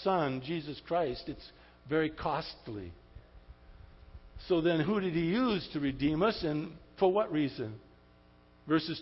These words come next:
twenty and twenty-one. It says, "He was foreknown," talking about Jesus Christ, "before the foundation of the world, but has appeared in these last times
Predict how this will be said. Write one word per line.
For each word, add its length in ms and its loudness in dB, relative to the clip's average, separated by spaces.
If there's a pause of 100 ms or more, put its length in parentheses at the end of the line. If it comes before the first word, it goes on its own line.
twenty 340 4
and 100 4
twenty-one. 720 2 (1900)
It 80 -12
says, 260 6
"He 320 4
was 420 4 (140)
foreknown," 520 4
talking 340 4
about 220 2
Jesus 340 -2
Christ, 480 -4 (1200)
"before 340 6
the 100 6 (100)
foundation 880 6
of 200 0
the 80 2
world, 600 4 (1120)
but 140 6
has 220 6
appeared 580 6
in 380 0
these 340 0
last 520 4
times 520 0